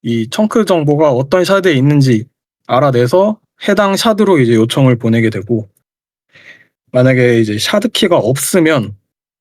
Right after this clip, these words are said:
모든 샤드로 요청을 보내게 됩니다. 이를 이제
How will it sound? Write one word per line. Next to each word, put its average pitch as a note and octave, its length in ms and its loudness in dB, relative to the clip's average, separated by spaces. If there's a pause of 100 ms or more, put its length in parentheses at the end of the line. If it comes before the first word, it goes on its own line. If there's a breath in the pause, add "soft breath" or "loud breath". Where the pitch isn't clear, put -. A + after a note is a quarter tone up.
(640)
모든 F#3+ 440 2
샤드로 G3+ 380 2
요청을 B2+ 340 0
보내게 A#2 280 -2
됩니다. G2+ 340 -8 (540)
이를 B2+ 340 2
이제 A2+ 260 0